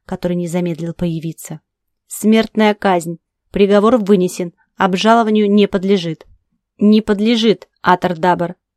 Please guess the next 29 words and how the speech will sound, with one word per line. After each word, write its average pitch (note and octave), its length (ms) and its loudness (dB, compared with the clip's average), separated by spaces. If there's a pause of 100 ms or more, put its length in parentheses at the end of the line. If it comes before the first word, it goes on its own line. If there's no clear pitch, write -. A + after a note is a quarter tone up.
(160)
повторил E3+ 380 -6
судья, G3 480 -2 (220)
видимо, A#3 360 2
заметив, A3 460 0
как F#3+ 180 -4
дёрнулся G3 460 -2
капитан. E3 480 -8 (480)
"Приговор G#3+ 480 0
будет A3 300 -2
приведён G#3 400 0
в F3+ 100 -4
действие A3 480 -4
в - 80 -18
центральной F#3+ 560 -2
тюрьме F#3+ 340 -2
Рахи. F3 440 -6 (360)
Наставник A3 560 0
Гахри". F#3 460 -4 (400)
"Да, G3 240 2
судья G3 340 -4
Рах". F#3 300 -6 (500)
"Обеспечьте G#3 720 -2
надзор G#3+ 380 2
и - 100 -12
содержание A3 640 0
приговорённой G#3 640 2
до G3 140 0
тех G#3 220 -2
пор, C#4 220 0